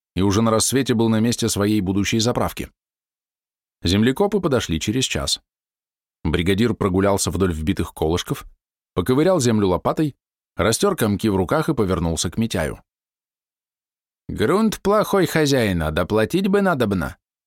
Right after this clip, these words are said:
слегка коверкая русские слова, сообщил он, щуря свои без того узкие глаза. «Сухой, камня много». Митяй сунул руку в карман и выудил оттуда подписанный договор.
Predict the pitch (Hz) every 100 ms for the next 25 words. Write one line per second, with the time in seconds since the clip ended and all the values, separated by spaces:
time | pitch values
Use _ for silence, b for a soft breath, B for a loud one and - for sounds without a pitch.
0 | _ - - 76 90 85 87 90 87 85
1 | 82 80 85 82 87 95 95 80 - 82
2 | 98 98 95 87 - 90 90 82 95 87
3 | 95 104 - 95 92 104 98 57 - _
4 | _ _ _ _ _ - 175 151 170 202
5 | 170 120 156 196 190 180 135 92 - _
6 | _ _ _ _ _ _ _ _ _ _
7 | _ _ _ _ _ 82 80 87 87 -
8 | 92 85 87 85 - 80 85 104 95 92
9 | 95 90 87 - 87 90 87 92 - 92
10 | 92 92 98 80 -